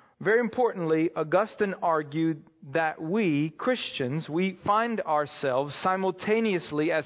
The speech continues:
citizens of both cities. We are currently citizens of the city of man, and we are currently citizens of the city of God if we know Christ.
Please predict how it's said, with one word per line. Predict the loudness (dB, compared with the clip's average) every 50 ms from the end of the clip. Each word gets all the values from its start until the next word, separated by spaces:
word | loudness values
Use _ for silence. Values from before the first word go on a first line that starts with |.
| -2
citizens | 0 2 2 2 2 0 -2 -2 -2 -2
of | 0 0 0 0 0 -4 -6
both | 0 2 2 2 0 -2 -8 -20 -20 -20 -20 _ -8 -2 2
cities. | 2 2 2 0 -8 -10 -16 -20 -20 -20 -20 -20 _ _ -20 -20 -20 -20 _ -6
We | -2 -2
are | -2 0
currently | 0 0 0 0 0 0 0 -2
citizens | -2 0 0 0 0 0 0 -2 -2 0 0 -2 -2 -4 -2
of | 0 2 2 2 0 -4 -14 -20 -20 -20 -20 -20 -20 -14 -12
the | -8
city | -4 -2 0 0 0
of | 0 0
man, | 0 0 0 0 -2 -2 -6 -12 -16 _ _ _ _ _ _ _ _ _ _ _ _ _ _ -10
and | -6 -4
we | -2 0
are | -2 -2
currently | 0 -2 -2 -2 -2 -2 -4 -4
citizens | -2 0 0 0 0 -2 -2 -4 -4 -4 -2
of | -2 0 0 0 -2 -4 -6
the | -8
city | -6 -4 -4 -4 -4 -4 -6
of | -6 -4 -2
God | 0 0 2 2 0 -2
if | -4 -6 -6
we | -6 -6
know | -6 -6
Christ. | -6 -4 -2 -2 -2 -2 -4 -10 -18